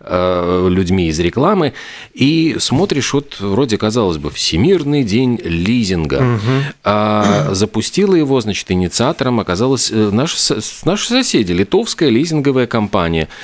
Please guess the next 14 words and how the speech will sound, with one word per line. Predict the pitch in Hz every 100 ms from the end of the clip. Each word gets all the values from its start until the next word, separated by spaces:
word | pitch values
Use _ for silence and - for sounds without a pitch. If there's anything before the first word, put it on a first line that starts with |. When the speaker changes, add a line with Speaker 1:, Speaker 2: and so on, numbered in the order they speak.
| -
Speaker 1:
которая, | - 113 120 117 117 113
м, | 110 110 113 107 110 104
сначала, | 120 110 - 156 120
значит, | 98 - -
э, | 104 104 98 95
в, | 92 95 90 82 80 87 90 95 92
в | 107
основном | 113 113 110 90
это | 92
в | -
сфере | 107 90 90
авиации | 98 190 - 170
работала, | 151 135 135 120 107
но, | 113